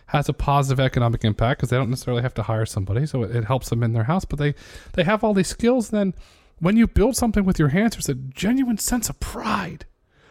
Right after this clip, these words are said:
"Look, look what I built. Look what I built." There's that sense of, sense of pride. So thank you for what you're doing with Best Robotics, because it's needed. As, as schools get rid of shops, thank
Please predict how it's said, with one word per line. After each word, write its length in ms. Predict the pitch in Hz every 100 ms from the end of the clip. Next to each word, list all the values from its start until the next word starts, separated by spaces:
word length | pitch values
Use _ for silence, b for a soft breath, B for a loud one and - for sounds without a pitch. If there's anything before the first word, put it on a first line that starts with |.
| b
"Look, 200 | 214 220
look 160 | 226 240
what 140 | 247
I 160 | 226 226
built. 300 | 226 214 -
Look 180 | 269 -
what 100 | 254
I 160 | 254
built." 260 | 233 107 101
There's 180 | 151 147
that 240 | - 143
sense 440 | - - 240 240 -
of, 200 | 131 - b b b b b b b
sense 360 | - - 240 -
of 100 | -
pride. 380 | 165 151 143
So 100 | -
thank 400 | 123 - 226 277
you 120 | 226 208
for 340 | - 147 120 _ _
what 160 | 151
you're 140 | 131 127
doing 560 | - 120 117 107 -
with 300 | 110 101 - - _ _ _ _
Best 320 | 104 95 -
Robotics, 600 | 95 92 87 87 90 -
because 760 | - 110 - _ - 110 101 - b b b b b b b b b -
it's 260 | 127 -
needed. 440 | 110 113 101 78 - - _ _
As, 240 | 113 107
as 180 | - 107
schools 600 | - - 127 127 127 123 - _ _
get 180 | 110 95
rid 180 | 113
of 100 | 120
shops, 520 | - - 104 104 - 143
thank 240 | 120 101